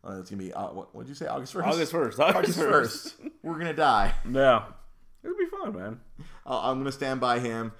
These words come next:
Speaker 1: with two duffel bitters and a phone that says nine one. I'm gonna be ready. I'll, well, actually, with, with, with cell phones, I can just dial nine one one and just wait.
Speaker 2: That's true.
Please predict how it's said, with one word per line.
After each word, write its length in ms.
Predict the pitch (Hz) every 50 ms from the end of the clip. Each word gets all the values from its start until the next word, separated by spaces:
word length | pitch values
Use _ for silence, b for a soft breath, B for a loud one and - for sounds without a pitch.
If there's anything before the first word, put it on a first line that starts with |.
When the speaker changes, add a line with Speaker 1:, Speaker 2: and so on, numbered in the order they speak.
| b b b
Speaker 1:
with 160 | 104 101 101
two 160 | - - 135 117
duffel 240 | 120 120 117 120
bitters 280 | 107 120 117 117 113 107
and 80 | 104 92
a 60 | 90
phone 180 | - 107 104
that 60 | 98 98
says 180 | 98 92 85
nine 300 | 95 98 104 104 98 92 92
one. 260 | 92 92 85 80 80 80
I'm 80 | 80
gonna 200 | - - - - - 294
be 60 | -
ready. 320 | 85 95 98 92 87 78 -
I'll, 140 | 90 98 107
well, 300 | 117 120 113 - - B B B B -
actually, 260 | 123 127 - 156 131
with, 100 | 117 -
with, 300 | 107 113 104 101 90 -
with 160 | 90 120 117
cell 120 | - 160 147
phones, 140 | 123 104 85
I 60 | 113
can 100 | 147 139
just 140 | 131 110 90
dial 240 | 113 120 139 143 123
nine 180 | 113 107 107
one 140 | 104 101 95
one 120 | 95 92 92
and 80 | 92 90
just 120 | 90 82
wait. 440 | 78 76 90 95 92 80 - _ _
Speaker 2:
That's 200 | 127 131 120 127 113
true. 200 | 123 120 101